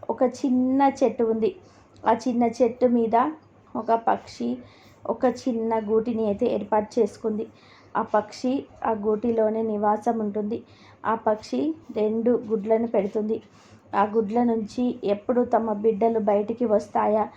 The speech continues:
ఎప్పుడు ఆ బిడ్డలను ముఖాలను చూసుకుందామా అని చెప్పి తల్లి కదా సంతోషంగా ఎదురు చూస్తూ ఉంటుంది. ఇక ప్రతిరోజు ఉదయం తను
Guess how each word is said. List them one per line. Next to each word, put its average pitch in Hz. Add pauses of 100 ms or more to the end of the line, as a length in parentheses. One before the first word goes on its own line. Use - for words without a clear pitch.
(380)
ఎప్పుడు 220 (180)
ఆ 214
బిడ్డలను 226
ముఖాలను 220
చూసుకుందామా 220 (500)
అని 226
చెప్పి 226 (300)
తల్లి 226
కదా 233 (180)
సంతోషంగా 214 (460)
ఎదురు 220
చూస్తూ 247
ఉంటుంది. 214 (440)
ఇక 247
ప్రతిరోజు 233
ఉదయం 226 (360)
తను 226